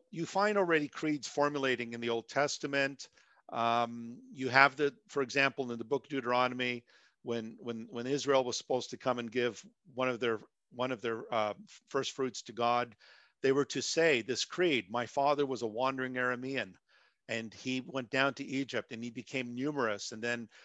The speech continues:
and then the Lord saved us with a mighty hand." And so there's this creed where they go back to Jacob, their father, and how Jacob was a nomadic Aramean, and he went into Egypt and became a mighty nation there.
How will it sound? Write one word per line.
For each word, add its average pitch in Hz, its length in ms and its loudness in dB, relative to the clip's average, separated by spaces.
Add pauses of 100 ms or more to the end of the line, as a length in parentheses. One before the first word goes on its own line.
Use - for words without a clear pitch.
(200)
and 117 140 -8
then 120 240 0
the 117 100 0
Lord 127 280 0
saved 143 400 0
us 113 160 -6
with 110 120 -6
a 113 60 -6
mighty 117 260 -4
hand." 113 540 0 (400)
And 123 140 -4
so 139 320 4
there's 143 240 0
this 131 200 -4
creed 165 420 0
where 127 180 0
they 123 400 0
go 131 200 2
back 147 480 0
to 127 340 -2
Jacob, 120 640 -2
their 107 200 -4
father, 127 580 -4 (500)
and 113 160 -6
how 120 320 4
Jacob 131 440 0
was 113 140 -4
a 117 60 -4
nomadic 117 520 0
Aramean, 117 640 -2 (380)
and 117 160 -6
he 135 100 0
went 139 260 2
into 139 220 -6
Egypt 143 440 -2
and 113 120 -8
became 127 340 -4
a 120 60 -2
mighty 127 280 0
nation 131 440 -4
there. 101 280 -2